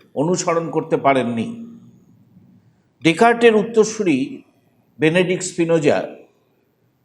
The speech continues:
ডেকার্টের মতো গাণিতিক পদ্ধতিকে গ্রহণ করেছিলেন এবং নিষ্ঠার সাকে-, সাথে তাকে তার দার্শনিক আলোচনার ক্ষেত্রে প্রয়োগ করে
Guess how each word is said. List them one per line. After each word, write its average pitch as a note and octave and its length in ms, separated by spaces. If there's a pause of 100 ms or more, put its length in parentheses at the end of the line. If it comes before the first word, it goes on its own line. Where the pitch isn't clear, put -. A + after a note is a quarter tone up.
ডেকার্টের G3+ 480
মতো F#3+ 280
গাণিতিক E3 540
পদ্ধতিকে E3 540
গ্রহণ C#3+ 380
করেছিলেন F3 520 (920)
এবং F3 300
নিষ্ঠার F3 460
সাকে-, - 420
সাথে D3 560 (720)
তাকে F3 280
তার E3 260
দার্শনিক E3 560
আলোচনার D#3 520
ক্ষেত্রে - 640 (220)
প্রয়োগ F3 340
করে A#2+ 460